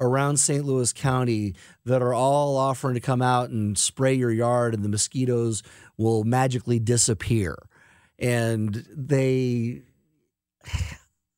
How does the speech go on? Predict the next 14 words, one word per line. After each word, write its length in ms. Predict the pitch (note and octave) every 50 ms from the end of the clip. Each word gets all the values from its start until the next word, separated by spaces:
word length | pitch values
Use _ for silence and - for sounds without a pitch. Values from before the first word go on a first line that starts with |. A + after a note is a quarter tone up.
| _ -
I 80 | G3+ A#3
don't 180 | B3+ C4+ C4
know 140 | A#3+ A3+ G3+
how 180 | G3 G3 F#3+ F3+
far 280 | - - F3+ D#3+ D#3+
I'm 100 | D#3 D3
going 200 | C#3+ D3+ D3 C#3
to 60 | C3
go 240 | B2 A#2+ C3 C3 C3
toward 300 | C3 - C#3 B2+ B2 A#2
how 220 | A2+ B2 C3 A#2+ A2+
effective 640 | G#2+ - - - B2+ B2 - _ D#3+ D#3 C3+ B2+
it 140 | C#3 A#2+ A2+
is. 420 | A#2 B2 C3+ D3 D3+ D#3+ D#3 -